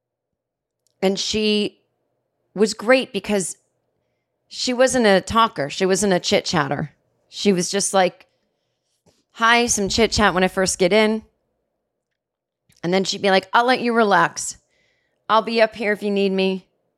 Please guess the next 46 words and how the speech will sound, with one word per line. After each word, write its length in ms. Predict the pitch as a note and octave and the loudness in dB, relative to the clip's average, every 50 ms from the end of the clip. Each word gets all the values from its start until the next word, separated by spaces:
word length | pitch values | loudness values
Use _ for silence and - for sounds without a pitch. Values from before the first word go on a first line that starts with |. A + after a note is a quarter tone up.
| _ _ _ _ _ _ _ _ _ _ _ _ _ _ _ _ _ _ _ _ - | _ _ _ _ _ _ _ _ _ _ _ _ _ _ _ _ _ _ _ _ 0
You 80 | A#3 | 0
know, 60 | G#3+ | 2
I'm 160 | E3+ F#3 G#3+ G#3+ | 2 4 4 2
acting 260 | A3 G#3+ G#3+ G#3+ G3+ | 2 2 2 2 4
like 160 | F#3 F3 D#3+ | 4 4 2
I'm 120 | F3+ F3 | 2 2
in, 100 | F3+ F3 | 2 2
like, 140 | E3+ D#3+ D#3 | 0 0 2
a, 220 | D#3 C3+ C#3 D#3+ - _ _ _ - | 0 0 -2 -4 -12 _ _ _ -4
a 80 | - D#3+ | -4 -4
yacht. 480 | D3+ D3 E3 E3+ E3 E3 - - - | -2 0 0 2 2 2 0 -2 -4
So, 160 | - - F3 - - | -2 -2 -2 -2 0
I 40 | A#3 | 0
mean, 120 | B3+ C4 | 2 2
it 40 | C4 | 2
was 100 | C4 B3+ | 0 -2
just 140 | C4 A#3+ B3+ | -4 -2 0
like 120 | C4+ A#3 | 2 2
a 140 | A#3 G3+ F3+ - _ _ _ | 2 0 0 -6 _ _ _
car, 300 | - - A3+ G3 F3 A#2+ | -8 -2 0 2 2 2
like 120 | C3+ E3 E3 | 0 -2 -2
an 60 | F3 | 0
S 180 | F3+ F3+ - E3+ | 0 0 0 -2
U 80 | E3+ | -2
V 160 | D3+ E3 D#3+ D#3+ | -2 -2 -2 -2
or 100 | D#3 C#3+ | -2 -4
a 40 | D3 | -6
smaller 360 | - - F3+ E3+ D#3 D3+ D#3 | -4 -2 0 0 0 0 0
car, 200 | - - - - | -2 -4 -4 -2
you 80 | G#3+ | 0
know, 140 | G#3+ F#3+ D#3 | 0 0 0
but 180 | D3+ - F#3+ - | 0 -2 -4 -4
she'd 180 | - G#3+ G#3 | -6 -6 -2
be 60 | F#3+ A3 | 0 0
like, 160 | G#3+ G#3+ A3 | 0 0 0
"I'm, 400 | - - A#3+ A#3+ B3+ C4 C4 C4 - _ | 0 0 2 2 0 0 -4 -6 -8 _
you 140 | G#3 B3 C4 | -4 -2 0
know 160 | B3+ B3+ A#3+ | 0 2 2
where 140 | A#3+ A#3 A3+ | 2 2 2
I 140 | G#3+ G3+ G3 | 2 2 2
am. 380 | F#3+ F#3 F3+ F3+ F#3 F#3 F#3 - _ _ _ _ _ _ _ _ _ _ _ _ _ _ _ _ _ _ _ _ _ _ _ - | 2 0 0 -2 -4 -6 -10 -14 _ _ _ _ _ _ _ _ _ _ _ _ _ _ _ _ _ _ _ _ _ _ _ -2
I'm 180 | F#3 F#3+ G3 | -2 -2 0
gonna, 400 | E3+ G3+ G3 F#3+ F#3 F3 F#3 - - | 0 0 0 0 2 0 0 0 -2
you 140 | - F#3 F3+ | -4 -4 -4
know, 160 | E3 D#3+ E3 | -4 -4 -6
drive." 560 | - - E3+ E3+ E3+ F3 E3 F3 E3+ E3 _ | -4 -2 0 0 2 2 0 -2 -4 -8 _